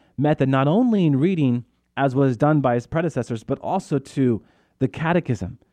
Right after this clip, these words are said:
to writing, to spelling, and to arithmetic, and all the specialties taught in the colleges that he founded.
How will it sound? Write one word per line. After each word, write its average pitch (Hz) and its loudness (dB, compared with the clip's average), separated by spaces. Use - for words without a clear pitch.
to 143 0
writing, 143 2
to 117 -6
spelling, 151 -2
and 120 -2
to 143 2
arithmetic, 123 0
and 151 4
all 220 6
the 180 2
specialties 147 -4
taught 151 0
in 139 2
the 131 4
colleges 127 0
that 117 -4
he 120 -6
founded. 107 -6